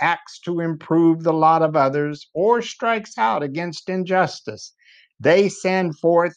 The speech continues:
a tiny ripple of hope, and crossing each other from a million different centers of energy and daring, those ripples build a current which can sweep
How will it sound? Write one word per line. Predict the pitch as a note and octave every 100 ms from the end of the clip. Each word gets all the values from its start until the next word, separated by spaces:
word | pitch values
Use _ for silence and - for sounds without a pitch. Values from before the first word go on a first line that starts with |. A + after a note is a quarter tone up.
| -
a | C#3 C3 -
tiny | - F#3+ F#3 F3+ D#3+
ripple | B2 D3+ D#3 E3 D#3
of | D#3+ -
hope, | - B2 F#2+ _ _ _ _ _ -
and | B2+ -
crossing | - D3+ D3+ - D3+ C#3+ C#3 _ _ -
each | G3+ G3+ -
other | F#3 D3+ B2+
from | G#2+ - C#3 D3
a | C#3+
million | C#3+ F#3 A#3+ B3+ C3 A2 G#2 G#2
different | E3 F3+ F3+ -
centers | - F3+ F3+ F#3 E3+ -
of | E3+
energy | E3+ D3 C#3+ C#3+ C#3 C#3+ C3 _ _ _
and | A2 A2+
daring, | D3+ F3+ D3 A2+ A2 G#2
those | E3 G#3 G3 -
ripples | A#2+ F#3 F#3+ C3 A2 - _ _ _ _ _ _ F2+
build | F3+ F#3+ D3 C3 C#3+
a | C#3+ -
current | G#3 G3 G#2 - _ _ _
which | C3 B2+ -
can | B2
sweep | A#2 - F3+ G3+